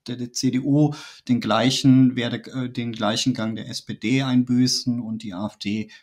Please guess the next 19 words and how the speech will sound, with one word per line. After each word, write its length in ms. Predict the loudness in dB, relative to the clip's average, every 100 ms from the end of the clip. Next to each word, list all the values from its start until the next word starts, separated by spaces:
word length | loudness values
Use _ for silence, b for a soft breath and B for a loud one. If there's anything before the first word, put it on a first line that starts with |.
| _
könnte 600 | -6 0 0 0 -4 -6
in 120 | -8 -8
den 120 | -4
nächsten 420 | -4 -4 -6 -4
Jahren 400 | -4 -6 -8 -10
dann 200 | -12 -14
mal 240 | -16 -16 -18
tatsächlich 720 | -18 -16 -14 -16 -16 -16 -16
irgendwie 360 | -20 -18 -16
gewählt 520 | -12 -8 -4 -4 -6
werden, 240 | -10 -10 -10
so 160 | -10
dass 240 | -8 -8 -4
kein 320 | 0 0 0
Weg 240 | -4 -4
mehr 160 | -8 -8
an 100 | -8
ihnen 260 | -8 -10 -12
vorbeiführt. 800 | -8 -2 0 0 -2 -2 -4